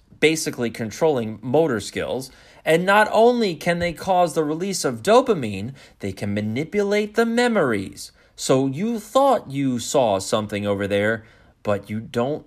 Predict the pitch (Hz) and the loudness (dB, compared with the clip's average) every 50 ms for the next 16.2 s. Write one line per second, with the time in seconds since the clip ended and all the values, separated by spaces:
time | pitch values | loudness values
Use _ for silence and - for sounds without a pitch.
0 | _ - 127 120 120 - - 117 117 117 - - 139 135 127 127 131 135 135 147 | _ -18 -18 -16 -12 -12 -12 -12 -12 -14 -16 -14 -14 -14 -14 -14 -16 -16 -14 -12
1 | 156 170 170 160 147 120 98 - - - - _ _ - - 226 254 262 220 190 | -8 -4 0 2 2 2 0 -2 -8 -20 -20 _ _ 2 6 8 8 10 8 8
2 | 185 156 160 151 - 165 175 - - - 254 285 294 294 294 - - 147 123 120 | 6 4 2 2 2 -2 -4 -4 -2 -2 0 0 0 0 -2 2 2 2 2 2
3 | 127 123 120 113 110 107 107 104 104 101 101 110 117 - - _ _ _ _ _ | 0 -2 0 0 0 -2 -2 -2 -2 -2 -4 -4 -6 -10 -14 _ _ _ _ _
4 | _ _ _ _ - - 117 104 98 98 113 135 151 147 - - - 180 165 127 | _ _ _ _ -6 -2 -2 -2 0 0 -2 -2 -4 -4 -8 -6 -2 0 2 2
5 | 110 104 104 107 107 - _ _ - 98 95 90 104 123 147 143 143 - 139 123 | 2 2 0 -2 -4 -12 _ _ -6 -6 -4 -2 -2 -2 -2 -2 -4 -4 -4 -2
6 | 104 98 104 - - - - 107 101 - - - 90 90 87 95 98 101 127 120 | -2 -4 -6 -8 -12 -12 -12 -12 -10 -8 -6 -4 -4 -4 -4 -8 -6 0 2 2
7 | 107 95 82 78 - _ - - - - _ - - - 135 135 156 165 160 - | 2 2 0 -4 -8 _ -20 -20 -20 -20 _ -8 -2 -2 0 0 0 -2 -2 -2
8 | 170 147 156 160 170 190 208 220 202 160 120 98 92 95 - - - 104 98 101 | -2 0 0 0 2 2 2 4 4 4 4 4 2 -2 -6 -2 0 0 0 0
9 | 113 - - - 214 240 254 240 262 254 247 254 262 254 262 - 294 262 214 131 | -2 -6 -6 -2 -2 0 0 0 -2 -2 -2 -2 -4 -4 0 2 4 4 4 2
10 | 87 - - - _ _ _ _ _ _ - - 101 92 104 101 98 95 113 123 | -2 -8 -16 -18 _ _ _ _ _ _ -10 -8 -6 -4 -4 -4 -2 0 0 0
11 | 131 127 123 117 107 - - - - - 113 104 - 156 147 131 120 110 110 135 | 0 -2 -4 -8 -8 -8 -10 -12 -8 -8 -6 -4 0 2 2 2 2 2 2 2
12 | 160 165 147 135 127 123 120 113 - 131 120 135 180 208 202 196 202 214 220 175 | 4 4 4 4 4 2 0 -2 -4 -4 -2 2 6 8 8 8 8 6 4 4
13 | 120 - - - 101 107 98 - - 113 104 92 98 98 113 143 160 160 165 196 | 2 0 0 -2 -4 -4 -4 -2 -2 -4 -2 -2 -2 -2 -2 -2 -2 -4 -4 -2
14 | 202 196 170 175 202 233 254 254 254 277 262 240 - 240 220 - 208 160 120 113 | -2 -2 0 2 2 2 2 2 2 -2 -2 -2 -2 -4 -2 0 0 0 0 -2
15 | 131 139 - 113 107 104 - - 98 90 - 143 - - 180 196 226 240 202 - | -6 -6 -6 -6 -4 -4 -6 -6 -8 -10 -10 -12 -8 -6 -2 2 4 6 6 4
16 | - - - | 2 -2 -12